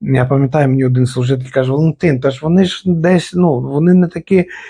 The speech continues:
і старі, а ти їх за батьки, а, за батьків вважаєш». А мені, а м-, в мене була просто потреба, розумієте, когось вважати своїм, там, мамою, татом.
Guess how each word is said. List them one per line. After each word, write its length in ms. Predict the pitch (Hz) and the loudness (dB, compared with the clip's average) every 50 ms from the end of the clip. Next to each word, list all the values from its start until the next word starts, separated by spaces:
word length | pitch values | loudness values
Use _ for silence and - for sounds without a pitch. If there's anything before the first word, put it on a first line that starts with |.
| - - _ | -20 -20 _
і 80 | - - | -8 -8
старі, 400 | 127 - - 165 170 190 196 175 | -8 -4 -2 0 2 4 4 2
а 40 | 147 | 2
ти 140 | 123 156 156 | 2 0 0
їх 180 | 156 151 147 | 2 2 0
за 100 | 143 143 | 0 0
батьки, 340 | 139 143 143 139 135 - _ _ - - - - - - _ _ _ | 0 -2 -4 -4 -6 -20 _ _ -20 -20 -20 -20 -20 -20 _ _ _
а, 260 | - - 139 139 143 139 | -6 -2 0 0 0 0
за 160 | 135 147 151 | 0 0 2
батьків 460 | 151 165 165 - - - 214 202 165 | 2 2 0 -2 0 2 2 2 4
вважаєш». 520 | 143 131 127 127 127 139 147 147 131 - _ | 2 0 0 0 -2 -2 -4 -6 -10 -16 _
А 100 | - 170 | -4 0
мені, 300 | 160 185 202 233 269 - - | 4 4 4 4 4 2 0
а 40 | - | -2
м-, 200 | 170 170 - - | -2 -2 -2 -4
в 140 | 170 147 160 | -6 -4 -2
мене 200 | 180 202 208 220 | 0 2 2 2
була 220 | 185 175 196 202 | 2 2 2 2
просто 340 | 190 - 196 180 - - 180 | 2 0 -4 -2 -2 -2 -2
потреба, 420 | - 180 - - 190 190 165 147 139 | -2 -4 -4 -2 -2 0 2 2 0
розумієте, 440 | 143 135 147 156 175 190 185 190 | 0 -2 -2 -2 -2 -2 -2 -4
когось 560 | - - - - 139 143 156 190 208 196 - - | -10 -6 -4 -2 0 2 2 2 2 0 -2 -4
вважати 480 | 147 139 139 156 180 185 180 - 156 | -6 -4 -2 0 -2 -2 0 -2 -4
своїм, 680 | 123 - - 143 139 147 160 175 180 170 156 147 139 127 | -4 -2 -6 -4 -4 0 2 2 2 2 0 -2 -4 -4
там, 160 | 131 139 127 | -6 -4 -2
мамою, 560 | 123 123 135 147 165 165 160 143 135 131 127 131 | -2 -2 -2 0 0 -2 -2 -4 -6 -8 -10 -4
татом. 340 | - 165 156 143 - 131 123 | -2 0 0 0 -4 -10 -18